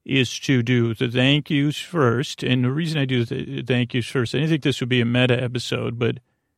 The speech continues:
the reason I do the thank yous first is to focus my mind on the listeners, uh, to, to your ears, uh,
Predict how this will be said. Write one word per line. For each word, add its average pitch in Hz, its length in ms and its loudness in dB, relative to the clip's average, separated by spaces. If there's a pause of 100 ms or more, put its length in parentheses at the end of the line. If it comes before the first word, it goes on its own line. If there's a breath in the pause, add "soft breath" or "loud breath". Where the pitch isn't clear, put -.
(240)
the 127 240 0
reason 165 280 2
I 127 80 6
do 127 200 2
the 123 100 0
thank 120 180 -2
yous 120 120 -6
first 117 360 -2
is 117 120 -2
to 117 200 -2
focus 139 480 -2
my 131 100 2
mind 117 400 0
on 113 180 -2
the 113 60 -4
listeners, 120 800 -4
uh, 127 160 -4
to, 127 240 -6
to 127 140 -6
your 120 300 0
ears, 117 600 -2
uh, 120 280 -4